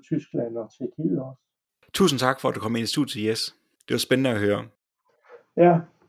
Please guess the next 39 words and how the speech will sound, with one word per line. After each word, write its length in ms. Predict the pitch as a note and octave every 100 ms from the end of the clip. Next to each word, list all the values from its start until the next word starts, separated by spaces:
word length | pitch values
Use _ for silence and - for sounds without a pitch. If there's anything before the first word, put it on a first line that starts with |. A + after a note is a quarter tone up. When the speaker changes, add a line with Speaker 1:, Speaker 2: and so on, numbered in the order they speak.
| _ A#3+ E3+
Speaker 1:
det 120 | A#3+
er 40 |
fint. 340 | F3 A#3 A#3 E3+ - _ _ _ _ _ _ _ _ _ _ _ _ -
Speaker 2:
Tak 220 | - E3
for, 120 | -
at 120 | A#2+ G#2+
du 60 |
har 100 | F#2+
lyttet 220 | F#2 F#2
med 160 | F#2 G#2+
til 140 | -
dette 160 | G2 G#2+
afsnit 420 | F2+ - G2 -
af 80 | F2+
Sanger 300 | - F2 F#2+
og 80 | G2
Merværdi, 540 | G#2+ F2 E2 - - _ _ _ _ _ _ _ _
en 140 | G2+ G2
økonomiserie 640 | G#2 G#2+ D3 D3 A2+ F#2+
fra 220 | - - F#2+
Radioaktiv 520 | F2+ F#2 F#2+ F#2+ F#2+
Podcast. 560 | F#2 - - - - _ _ _ _ _ -
Du 40 | -
kan 120 | B2
finde 240 | C#3 E3
Radioaktiv 500 | D#3+ A2 A2+ B2+ B2+
Podcast 600 | A2+ A2+ - F#2 F#2 -
på 100 | F#2
Facebook 420 | - F#2+ F#2 -
og 80 | -
Twitter, 300 | - F#2 D3 - _ _ -
og 100 | A2
vi 60 |
er 40 | A2+
også 160 | C#3
en 40 | C#3+
del 160 | C3
af 60 | G#2+
mediehuset 600 | C3 B2+ G2+ G2 G2+